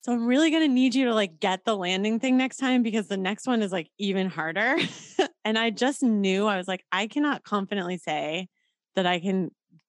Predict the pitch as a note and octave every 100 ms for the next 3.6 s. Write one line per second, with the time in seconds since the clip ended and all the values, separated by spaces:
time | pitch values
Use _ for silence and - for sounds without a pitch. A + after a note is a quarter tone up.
0 | _ - F#3+ F#3+ G3 F3+ G#3+ B3+ F3 D3+
1 | D#3 C#3 D3+ C#3+ C#3 D3+ C#3 - - -
2 | D#3 - D#3 D#3 C#3+ - D#3 E3 F3 F3+
3 | E3+ E3 - E3 F3